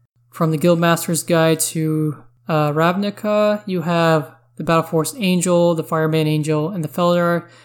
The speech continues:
Now, obviously, these three monsters are creatures specific to Ravnica, and they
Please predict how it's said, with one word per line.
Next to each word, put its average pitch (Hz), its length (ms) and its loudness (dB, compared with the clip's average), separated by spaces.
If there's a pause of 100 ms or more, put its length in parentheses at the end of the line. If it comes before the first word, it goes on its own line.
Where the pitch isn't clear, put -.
(160)
Now, 180 100 -2
obviously, 170 400 0
these 165 380 0
three 165 240 0
monsters 160 880 -2
are 156 640 2
creatures 175 640 -2 (360)
specific - 760 -2
to 156 540 -2 (560)
Ravnica, 196 720 2
and 170 140 0
they 156 300 0